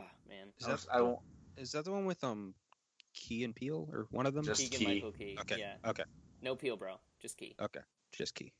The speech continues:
Speaker 1: Don't get it twisted. But
Speaker 2: I wanted to see that.
Speaker 1: what else do you like about it, Cody?
Speaker 3: Um, I liked the, the performances were all super good.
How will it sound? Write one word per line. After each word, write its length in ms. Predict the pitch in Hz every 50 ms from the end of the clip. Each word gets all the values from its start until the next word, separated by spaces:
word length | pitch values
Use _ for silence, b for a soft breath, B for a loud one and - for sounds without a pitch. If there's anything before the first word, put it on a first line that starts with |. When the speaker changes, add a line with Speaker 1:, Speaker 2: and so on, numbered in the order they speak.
| _ _ _ _ _ _ _ - - -
Speaker 1:
Don't 100 | 113 101
get 120 | 110 107
it 80 | 113 -
twisted. 380 | - 101 104 - - - - - - - _ _ _ _ _ -
But 200 | - - - - _ _ _ - -
Speaker 2:
I 60 | 113
wanted 160 | 117 127 123
to 60 | - -
see 140 | - -
that. 140 | - - - - - _ _ _ _ _ _ _ _ _ _ _ _ _ _ _ _ _ _ _ _ _ _ _ _ _ _ _ _ _ _ _ _ _ _ _ _ _ _ _ _ _ _ _ _ _ _ _ _ _ _ - - - - - - -
Speaker 1:
what 100 | 123 123
else 120 | 120 - -
do 60 | 113
you 60 | 104
like 80 | 98 92
about 140 | 98 98 98
it, 60 | -
Cody? 120 | 127 131 131 131
Speaker 3:
Um, 60 | 131 - - - - - - - - - - - - _ _ - - - - - -
I 60 | 127
liked 540 | 123 123 123 120 117 117 113 - - - -
the, 200 | 104 104 104 98 - - -
the 140 | 110 107 95
performances 840 | 87 - 110 - - - - 120 131 139 147 151 - - 151 131
were 120 | 117 117 117
all 120 | 107 95
super 560 | - - - - - - 151 160 156 151 147
good. 360 | 127 113 107 104 107 104 101